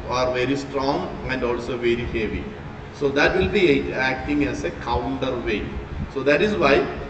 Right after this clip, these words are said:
the bones are very strong as well as, uh, uh, to act as a counterweight to reduce the buoyancy of the blubber.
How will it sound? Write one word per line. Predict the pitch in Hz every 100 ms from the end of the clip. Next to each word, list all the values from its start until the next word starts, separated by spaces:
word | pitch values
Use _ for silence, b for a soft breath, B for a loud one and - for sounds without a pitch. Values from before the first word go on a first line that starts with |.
| -
the | -
bones | 113 123 143 -
are | 180 180
very | 170 170 180
strong | - 147 143 147 220 -
as | 127 123 123
well | 127 127
as, | 131 131
uh, | 143
uh, | 147 139 139 135 131 127 123 127 113 -
to | 135
act | 139 117 -
as | 135 120
a | 180
counterweight | - - 117 117 135 135 151 - - - - - - - -
to | 143 139 123 120
reduce | 131 139 170 156
the | 160 196 - - - - -
buoyancy | 123 127 131 135 139 185
of | - - 117
the | 107
blubber. | 104 104 -